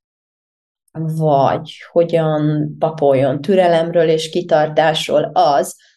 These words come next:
akinek igazából minden a zölébe hult így kb. egyből. Tehát így bejött az élet, és még nem nagyon került olyan helyzetbe, hogy különösebben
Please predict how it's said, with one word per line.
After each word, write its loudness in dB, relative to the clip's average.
akinek -2
igazából 0
minden 0
a 0
zölébe -2
hult 0
így -8
kb. 0
egyből. 0
Tehát -8
így 2
bejött -2
az 0
élet, -4
és -4
még 0
nem 4
nagyon 0
került 0
olyan 2
helyzetbe, 0
hogy 0
különösebben -2